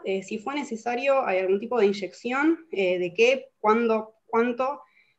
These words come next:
em, el tiempo de extracción efectiva, el tipo de extracción con el que opera, el estado de los pozos, la profundidad y la, y la ubicación. Em,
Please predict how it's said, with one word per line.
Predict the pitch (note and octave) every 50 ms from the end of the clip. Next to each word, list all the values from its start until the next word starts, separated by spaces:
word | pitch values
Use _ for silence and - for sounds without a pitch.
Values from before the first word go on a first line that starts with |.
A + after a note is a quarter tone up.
| _ _
em, | - F#3+ G3 F#3 F#3 F#3 F3+ F#3 -
el | G#3 G#3+ G#3
tiempo | B3 B3+ B3+ A#3+
de | A3+
extracción | A#3 - G3+ F#3+ A3+ A#3+ A#3+
efectiva, | - - F3+ F#3 - A#3+ C#4 C4+ C4+ B3+ G3+
el | F#3 F#3 F#3
tipo | - C4 C#4 C4
de | A#3+ G#3+
extracción | G#3+ - G3+ F#3+ F#3 F3+ - - - G#3+ G#3 G3+
con | F#3+ F#3
el | F3+ F3
que | F3+ F3+
opera, | F3+ A3 A3+ A#3 A#3+ A#3 A#3 A#3 G3
el | F#3 F3+
estado | F3 E3+ - G#3+ G3
de | F#3+
los | F#3 F3+
pozos, | - B3 B3 B3 B3 B3 A3+ G3+ G3
la | F3+ F3
profundidad | - F#3 - - F3+ F#3 F3 F#3+ G#3+ A#3 A#3 A3+
y | G3 F#3 F3
la, | E3 E3 E3+ - E3+ E3 _ _ _ _ _ _ _ _ _ _ _
y | - G#3+
la | G3 F#3
ubicación. | F3+ F3+ F3+ - - - G#3+ F#3+ F3 E3+ - _ _ _ _ _ _ - - - G3+ - _ _ _ _ _ _ _ -
Em, | G#3+ G3+ G3 G3 G3 F#3+ G3 F#3+ F#3+ G3 G3 F3+